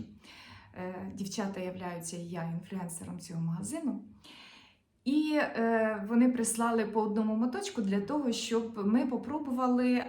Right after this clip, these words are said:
а потім, е, зробили замовлення на,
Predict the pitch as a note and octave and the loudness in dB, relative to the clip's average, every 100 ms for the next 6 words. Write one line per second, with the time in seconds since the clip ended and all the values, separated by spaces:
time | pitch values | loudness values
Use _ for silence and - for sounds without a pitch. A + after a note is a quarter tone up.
0 | - G3+ G#3 G3+ G4+ - D4 C#4 C#4 - | -4 -4 -4 -4 -6 -2 0 0 -4 -8
1 | - - - - - G3+ G#3 G3+ G3+ - | -20 -20 -20 -18 -10 -8 -6 -6 -6 -8
2 | - - G#3+ A#3+ A#3+ G#3+ G3+ B3+ D#4+ D#4+ | -10 -6 2 4 6 6 4 2 2 0
3 | C#4+ C4 B3+ B3 A#3+ A#3+ B3 B3+ - _ | 4 8 10 10 6 0 -4 -10 -16 _
4 | _ _ - G#3 G#3 G3+ G3 F#3+ - | _ _ -2 0 2 2 2 0 -4